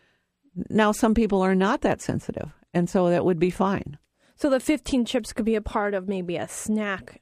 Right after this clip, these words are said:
Speaker 1: Yeah.
Speaker 2: As the carbohydrate component, you, it
Speaker 1: Well
Speaker 2: adds a little bit of healthy fat and protein to that.
Speaker 1: Yeah, or
Speaker 2: Yeah.
Speaker 1: you have half of that fifteen.
Speaker 2: Yeah.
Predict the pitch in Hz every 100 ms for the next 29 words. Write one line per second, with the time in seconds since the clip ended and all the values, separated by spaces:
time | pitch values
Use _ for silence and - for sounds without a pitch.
0 | _ 240 208 202 220 247 214 220 220 208
1 | - - 214 196 180 - - 220 214 -
2 | 190 - - 208 196 190 190 175 175 175
3 | 165 - - _ - 190 196 226 208 -
4 | 196 - 202 - 190 196 185 170 165 208
5 | - 175 101 - 226 247 233 247 - 214
6 | 214 226 180 - 226 233 233 165 151 -
7 | - 147 - 131 - 220 214 220 -